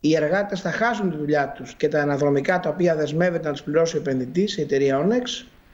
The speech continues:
ε, και οι οικογένειες θα βρεθούν στο δρόμο. Γιατί; Γιατί κάποιοι άνθρωποι ακόμα που διαθέτουν μικρά ποσοστά σε αυτήν την εταιρεία, αντί να αναλάβουν τις ευθύνες τους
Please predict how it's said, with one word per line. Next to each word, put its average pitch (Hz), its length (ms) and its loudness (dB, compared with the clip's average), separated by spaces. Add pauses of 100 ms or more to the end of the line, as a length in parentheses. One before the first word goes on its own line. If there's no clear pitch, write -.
(440)
ε, 156 580 2
και - 120 0
οι 165 60 -2 (120)
οικογένειες 175 500 2 (120)
θα 202 120 2
βρεθούν 180 240 0
στο 196 160 0
δρόμο. 170 500 0
Γιατί; 165 600 0 (580)
Γιατί 143 320 -2
κάποιοι 208 360 0
άνθρωποι 196 460 0
ακόμα 190 380 2
που 165 100 -4
διαθέτουν 156 540 -2
μικρά 165 320 0
ποσοστά 160 440 -2
σε 156 120 -8
αυτήν 160 180 -8
την 151 80 2
εταιρεία, 143 580 0 (400)
αντί 147 220 0
να 202 100 4
αναλάβουν 185 500 0
τις 180 100 -8
ευθύνες 165 500 0
τους - 360 -20